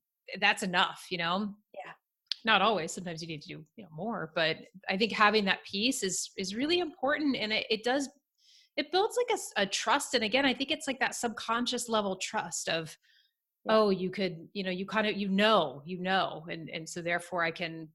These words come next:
Speaker 1: be more okay to share with you or be open with you or do this work with you."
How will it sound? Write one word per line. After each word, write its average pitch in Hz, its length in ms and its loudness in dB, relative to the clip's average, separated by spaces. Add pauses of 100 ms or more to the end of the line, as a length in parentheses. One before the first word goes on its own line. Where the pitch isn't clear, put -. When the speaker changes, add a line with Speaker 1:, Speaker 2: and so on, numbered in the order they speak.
Speaker 1:
be 185 160 -6
more 170 300 -6
okay 170 300 -4
to 170 80 -6
share 180 300 -4
with 185 200 -10
you - 180 -8
or - 420 -10
be 170 160 -8
open 170 220 -8
with 165 140 -12
you 160 160 -8
or 165 80 -6
do 160 140 -10
this 160 220 -10
work 175 200 -6
with - 140 -12
you." 170 280 -8